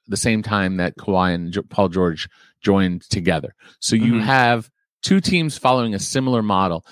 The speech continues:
Speaker 1: Now, Laker fans will listen to this and say, "Who of the two teams has a, a ring?" And
Speaker 2: Mm-hmm.
Speaker 1: the answer is the Lakers. So I'm not, I'm not sitting here saying, "Oh, the Clippers are geniuses and the Lakers are idiots." It's just not.
Speaker 2: Mm-hmm.
Speaker 1: But when you look at how the team's built, and I wrote an article recently on Bleacher Report,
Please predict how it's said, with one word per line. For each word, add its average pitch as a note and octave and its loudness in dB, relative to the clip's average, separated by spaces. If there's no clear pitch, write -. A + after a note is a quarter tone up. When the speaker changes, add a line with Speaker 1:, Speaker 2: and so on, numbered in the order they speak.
Speaker 1:
Now, A#2+ 2
Laker C3+ -2
fans C3 -2
will A#2 -4
listen A#2+ -4
to A#2 -4
this A2+ -6
and G#2+ -8
say, G2+ 0
"Who B2+ 2
of A2 0
the G#2 -8
two G#2 -10
teams F#2 -10
has F2+ -4
a, F2+ -8
a F#2 -6
ring?" G#2+ -2
And G2 0
Speaker 2:
Mm-hmm. G2+ -2
Speaker 1:
the G2+ 0
answer G#2 -2
is G2+ -4
the B2+ -2
Lakers. - 0
So - 0
I'm B2 2
not, C3+ 0
I'm B2 -4
not C#3+ 2
sitting B2 -4
here A2+ 0
saying, G2+ -4
"Oh, G2 0
the F#2 -4
Clippers F#2 -4
are F2+ -6
geniuses F#2 -6
and F2 -10
the E2+ -10
Lakers F2 -4
are E2+ -2
idiots." D2+ -2
It's - -14
just - -10
not. G2+ 2
Speaker 2:
Mm-hmm. A#2 -6
Speaker 1:
But C3 2
when B2 0
you B2+ 4
look C#3+ 2
at A#2 2
how C3+ 2
the C3 -2
team's A2+ -4
built, G#2 2
and G2 -2
I A2 2
wrote C#3 4
an C3 2
article A#2+ 2
recently G#2 -4
on G2 -2
Bleacher G2 0
Report, F2+ 2